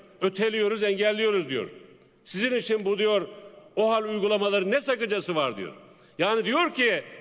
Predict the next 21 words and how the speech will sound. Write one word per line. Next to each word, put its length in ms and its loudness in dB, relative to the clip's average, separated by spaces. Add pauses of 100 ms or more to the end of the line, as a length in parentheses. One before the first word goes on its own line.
(340)
şu 200 0
anda 480 0
biz 400 0 (140)
emek 400 -2
dünyasını, 640 0
çalışanları 800 2 (460)
zaptı 480 -4
rapt 300 0
altına 320 -2
aldık 240 -4 (100)
diyor. 300 -10 (580)
Şimdi 380 0
de 160 0
bu 220 4 (800)
yasayla, 540 2
iş 300 -4
mahkemeleri 580 2
yasasıyla 840 0 (300)
işçilerimizi 840 -2
dev 160 2
şirketlerin, 800 -2